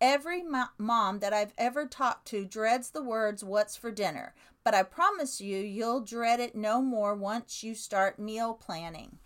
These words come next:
Meal planning can be planning only dinners or all three meals of the day.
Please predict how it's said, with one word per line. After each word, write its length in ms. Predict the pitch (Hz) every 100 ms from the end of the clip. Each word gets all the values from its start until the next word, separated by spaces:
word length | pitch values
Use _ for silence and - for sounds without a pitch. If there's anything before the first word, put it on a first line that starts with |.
| - - - -
Meal 300 | 233 285 320
planning 480 | - 302 294 294
can 180 | 269 277
be 220 | 247 233 - _
planning 680 | - 247 233 247 262 277 285 _ _ _ _
only 420 | 233 254 269 262
dinners 760 | 226 302 403 269 151 - - -
or 440 | - 233 233 220 220
all 300 | 220 240 254
three 380 | 262 277 285 285
meals 440 | 254 254 247 240
of 180 | 254 233
the 100 | 254
day. 440 | 233 208 151 92